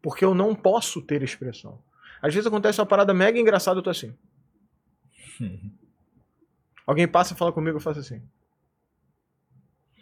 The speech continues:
Speaker 1: Porque a expressão, ela gera uma leitura. Sorriso, tristeza, tá, leitura. E a falta da leitura gera uma dúvida, e a dúvida gera insegurança. Logo, a pessoa não vai querer se meter comigo porque eu não tenho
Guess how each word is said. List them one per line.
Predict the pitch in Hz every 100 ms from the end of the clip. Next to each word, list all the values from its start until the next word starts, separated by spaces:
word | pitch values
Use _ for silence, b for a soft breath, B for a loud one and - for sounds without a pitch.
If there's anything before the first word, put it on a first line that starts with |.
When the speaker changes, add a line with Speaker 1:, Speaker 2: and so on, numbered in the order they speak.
| b b b
Speaker 1:
Porque | 226 233 208 170
a | 175 214
expressão, | 214 - 180 - 180
ela | 190 180
gera | 175 180
uma | 180
leitura. | 180 196 220 226 127 - _ b b
Sorriso, | b 165 156 180 131 113 107 _ _ _
tristeza, | - 123 - 156 151 110 104 98
tá, | - -
leitura. | 160 190 185 202 147 113 - B B B
E |
a | 160
falta | - 208 214
da | 190
leitura | 180 170 185 190
gera | 156 156 165
uma | 170
dúvida, | 143 127 127
e |
a | 131
dúvida | 131 135 139
gera | 147 139
insegurança. | 139 147 135 117 110
Logo, | 127 131 147
a | 156
pessoa | 156 - 151
não | 160
vai | 196 185
querer | 190 175
se | 170 175
meter | 160 160
comigo | 156 160 185
porque | 185 - -
eu | 175 185
não | 190
tenho | 185 165 175 185